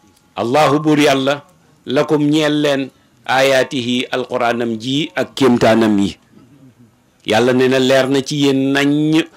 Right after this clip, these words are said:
Wallahu, buur Yàlla, alimun, mooy aji xamaakoon ji, hakimun,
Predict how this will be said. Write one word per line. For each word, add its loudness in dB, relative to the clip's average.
Wallahu, 2
buur 2
Yàlla, 2
alimun, 2
mooy 0
aji -2
xamaakoon 0
ji, -6
hakimun, 2